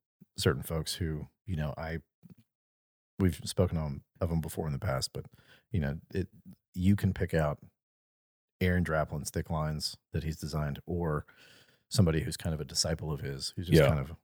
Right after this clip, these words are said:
Speaker 1: piggybacking off of him, uh, because it is, his redundancy has actually made him more iconic
Speaker 2: Yep.
Speaker 1: because there's a, there's a volume and a weight,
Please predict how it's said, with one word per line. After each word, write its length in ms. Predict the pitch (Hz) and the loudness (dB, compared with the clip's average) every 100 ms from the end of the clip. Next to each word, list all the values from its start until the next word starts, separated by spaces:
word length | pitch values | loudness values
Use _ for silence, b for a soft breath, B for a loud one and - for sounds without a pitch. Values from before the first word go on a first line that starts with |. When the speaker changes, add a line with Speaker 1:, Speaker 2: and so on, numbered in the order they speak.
| - - | -18 -2
Speaker 1:
piggybacking 500 | 92 82 67 64 73 | 0 0 -2 -4 -4
off 180 | 78 78 | -4 -4
of 100 | 82 | -6
him, 240 | 65 - b b b b b | -8 -10 b b b b b
uh, 160 | 85 78 | 2 4
because 260 | 90 85 | 2 2
it 80 | 80 | 2
is, 420 | 82 80 - - - | 2 2 -2 -6 -2
his 180 | 92 90 | -2 0
redundancy 580 | 80 101 117 104 - 80 | 4 8 8 6 2 -2
has 140 | 82 | 0
actually 320 | 87 87 87 | 0 -2 -4
made 460 | 80 80 80 87 87 | -4 -4 -2 0 -2
him 520 | - 85 76 76 73 _ 87 | -2 -2 -2 -4 -6 _ -4
more 240 | 82 80 | 0 0
iconic 600 | 71 - - 98 90 67 _ - | -2 -6 0 4 4 2 _ 4
Speaker 2:
Yep. 240 | 73 69 _ - | 6 6 _ 0
Speaker 1:
because 480 | 90 - 85 78 - | 0 2 -2 -2 -4
there's 220 | 80 78 | -4 -4
a, 60 | 71 | -8
there's 240 | 85 76 | -8 -8
a 40 | |
volume 420 | 78 85 95 85 76 | -2 2 2 2 0
and 80 | 69 | -2
a 40 | |
weight, 380 | 71 80 71 | -4 -4 -4